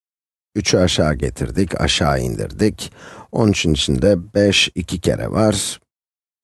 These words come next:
Evet, demek ki altmış üçte beş on iki kere varmış. On iki kere beş, altmış. Altmış üçten çıkaralım, ne olacak?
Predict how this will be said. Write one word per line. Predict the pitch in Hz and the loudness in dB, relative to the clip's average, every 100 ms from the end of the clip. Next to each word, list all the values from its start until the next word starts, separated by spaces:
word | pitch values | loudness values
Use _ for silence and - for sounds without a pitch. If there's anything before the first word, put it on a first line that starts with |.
| - | -4
Evet, | 71 50 - - | -2 -2 -6 0
demek | 123 85 65 | 2 2 0
ki | - 78 | -2 -2
altmış | - 76 - - | 0 -4 -2 -4
üçte | - - - 64 | -2 -2 -2 -2
beş | 113 113 110 - - - | 0 2 2 -2 -4 -2
on | 98 | 0
iki | 82 - | 0 -2
kere | 85 69 | -2 0
varmış. | 67 55 50 - - - _ _ _ _ _ _ _ _ _ _ | -2 -4 -6 -6 -8 -8 _ _ _ _ _ _ _ _ _ _
On | 104 92 | 0 2
iki | 76 - | 0 -2
kere | 82 64 58 | 0 0 2
beş, | 113 110 - - | 2 2 0 0
altmış. | 82 73 69 69 - - - _ _ _ _ _ _ | 0 0 -4 -4 -4 -6 -10 _ _ _ _ _ _
Altmış | 113 104 95 113 | -4 0 0 0
üçten | 90 - 69 | 0 0 0
çıkaralım, | 69 - 76 60 57 107 104 | -2 0 0 0 0 2 2
ne | 95 | 2
olacak? | 90 73 58 107 117 | 2 0 0 0 0